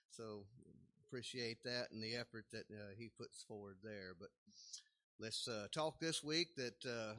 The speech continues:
I almost thought it was, uh, the first Sunday of the month as far, uh, we're looking at the calendar here. That's not in, or another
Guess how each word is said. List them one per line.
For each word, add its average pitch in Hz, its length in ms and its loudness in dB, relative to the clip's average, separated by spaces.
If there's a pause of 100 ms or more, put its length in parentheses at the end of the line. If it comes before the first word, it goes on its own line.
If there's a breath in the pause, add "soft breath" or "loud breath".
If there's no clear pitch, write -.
(100)
I 123 160 6
almost 120 440 0
thought 120 200 -6
it 120 180 -6
was, 120 300 -8
uh, 113 260 -4
the 110 100 -8
first 123 300 -2
Sunday 120 340 -2
of 110 120 -4
the 107 60 -8
month 135 580 -4
as 113 120 -8
far, 120 420 -2
uh, 107 260 0
we're 123 220 2 (340 loud breath)
looking 123 320 0
at 120 160 -2
the 110 80 -8
calendar 131 560 2
here. 113 320 -2
That's 120 240 -2
not 123 260 -2
in, 113 140 -4 (420)
or 110 80 -10
another 110 400 -10